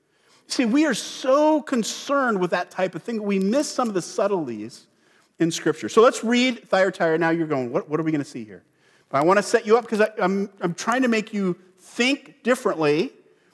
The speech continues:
and it's gonna be a little bit of a challenge. Verse eighteen, And the angel of the church in Thyatira write, "The words of the Son of God, who has eyes like a flame of fire and whose feet are like burnished bronze."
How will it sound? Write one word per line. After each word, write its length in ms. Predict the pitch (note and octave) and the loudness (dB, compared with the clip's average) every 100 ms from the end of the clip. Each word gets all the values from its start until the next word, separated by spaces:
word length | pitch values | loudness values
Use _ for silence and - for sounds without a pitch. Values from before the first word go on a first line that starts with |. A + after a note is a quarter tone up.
| _ - | _ -2
and 120 | E3+ | 0
it's 120 | E3+ | 0
gonna 180 | G#3 G3+ | -2 0
be 120 | G#3 | 2
a 60 | F#3 | 2
little 180 | F#3 F3+ | 2 0
bit 80 | |
of 60 | E3+ | -4
a 40 | |
challenge. 560 | D3 E3+ D3 G#2+ - _ _ _ | -4 -4 -2 -4 -8 _ _ _
Verse 260 | D3+ A#3 - | 4 4 4
eighteen, 320 | G#3+ - E3+ | 0 2 2
And 140 | E3+ G#3 | 4 2
the 120 | G3+ | 4
angel 640 | B3 D#4+ A#3 F3+ G#3+ B3+ _ _ - | 4 4 4 4 2 -2 _ _ 0
of 160 | F#3+ F#3+ | 2 4
the 80 | |
church 400 | F3+ - B3+ B3 | 0 2 2 2
in 100 | G#3+ | -2
Thyatira 640 | F#3+ G3 F#3+ F#3 A3 A3 F#3 | 0 2 2 2 2 4 4
write, 340 | E3+ F3 G#3 - - _ - | 4 4 2 -6 -20 _ 2
"The 160 | G#3+ | 4
words 560 | G#3 G3+ B3+ D#4+ E4 B3 | 4 6 6 6 4 0
of 100 | G#3+ | 2
the 80 | G#3+ | 0
Son 300 | - B3 A#3+ | 2 2 2
of 120 | F#3+ | 2
God, 440 | A3 G3 C3+ G2+ - _ - _ | 4 6 2 -2 -12 _ -20 _
who 160 | A#3+ A#3 | 4 6
has 240 | F#3+ F3 - | 4 0 -2
eyes 600 | G#3 C4+ D4+ D#4 D4 G#3 | 2 4 6 4 2 2
like 200 | G3 F#3 | 2 2
a 80 | D3+ | -4
flame 600 | - - B3 C4 D4 C4 | -12 -4 0 2 2 2
of 100 | G#3 | 0
fire 640 | - F#3 E3+ C#3+ A#2+ B2+ - _ - | 0 0 2 0 0 -2 -6 _ 0
and 140 | F3+ | 2
whose 260 | F#3+ F3 - | 4 2 -2
feet 460 | - - A3 G3+ - | -8 -2 0 -2 -2
are 140 | D#3+ | 2
like 240 | D3 C#3 - | 2 2 -2
burnished 340 | C#3+ C3 - | -4 -2 -6
bronze." 560 | C3+ A#2+ F#2+ - _ | -4 -4 -4 -16 _